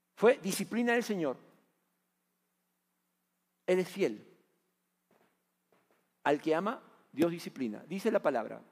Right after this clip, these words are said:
Tal como el Señor se lo había ordenado, Moisés tomó la vara que estaba ante el Señor, luego Moisés y Aarón reunieron a la asamblea frente a la roca,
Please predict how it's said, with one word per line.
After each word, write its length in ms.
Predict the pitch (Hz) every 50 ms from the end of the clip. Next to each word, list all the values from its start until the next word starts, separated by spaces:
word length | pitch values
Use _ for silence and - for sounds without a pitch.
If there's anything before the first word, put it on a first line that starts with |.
| _ -
Tal 160 | 214 226 247
como 220 | - 247 220 208
el 40 | 196
Señor 300 | - - 180 180 190 196
se 100 | 196 196
lo 60 | 170
había 200 | 165 160 170 175
ordenado, 480 | 175 156 160 156 156 143 120 113 117 123 - - _ _ _ _ _ _ _ _ _ _ - - _ -
Moisés 480 | - 165 175 180 170 - 208 226 202 -
tomó 280 | - 214 185 190 202 220
la 160 | 220 214 196
vara 460 | 185 190 208 240 262 277 302 311 -
que 80 | - 180
estaba 320 | 170 - - 196 190 196
ante 180 | 190 185 - 170
el 60 | 147
Señor, 460 | - 160 139 147 151 151 170 - -
luego 280 | - 139 160 180 175 185
Moisés 340 | 170 160 151 - 185 175 165
y 60 | 170
Aarón 300 | 151 156 180 220 285 - - - - - - -
reunieron 720 | 151 170 180 180 180 180 180 180 202 254 320 339 320 285
a 20 |
la 100 | 262 247
asamblea 540 | 208 - - 190 190 190 208 220 214 202 202
frente 320 | 190 - 202 185 190 196 185
a 40 |
la 100 | 175 170
roca, 500 | 170 175 180 180 175 - 180 190 254 233